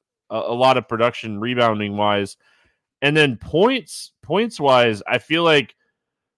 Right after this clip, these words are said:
Keontae, Collins, and Sexton are all gonna have to score more, um, in this game. So, I mean, yeah, I, I like Washington plus seven and a half in this game for what it's worth. So, um,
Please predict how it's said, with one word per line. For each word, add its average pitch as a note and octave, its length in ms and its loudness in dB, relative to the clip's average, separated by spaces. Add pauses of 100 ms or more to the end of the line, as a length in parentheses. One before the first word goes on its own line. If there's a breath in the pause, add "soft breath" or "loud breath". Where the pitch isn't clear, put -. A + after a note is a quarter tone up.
(680)
Keontae, D#3+ 920 0
Collins, D3 680 0
and D3 300 -2
Sexton C#3 420 -4
are G2+ 120 -2
all C3+ 160 2
gonna A#2+ 200 -2
have A#2+ 200 0
to G2 80 -12
score B2 340 -8
more, G#2 360 -10 (320)
um, G2+ 340 -8
in F#2+ 80 -12
this G2 160 -14
game. G#2 340 -14
So, G2 380 -8 (420)
I G#2+ 60 -16
mean, F#2+ 280 -14 (680)
yeah, G2 280 -14 (180)
I, G#2+ 180 -4
I A2+ 80 -6
like B2+ 220 -2
Washington G#2 540 0
plus G#2 200 -2
seven G#2+ 240 -4
and F#2+ 80 -8
a G2 60 -8
half G#2 200 -4
in F#2+ 60 -16
this - 140 -20
game F#2+ 160 -14
for F#2+ 120 -12
what F2+ 100 -8
it's - 100 -20
worth. F#2+ 240 -10
So, F2+ 300 -16 (840)
um, F#2 280 -14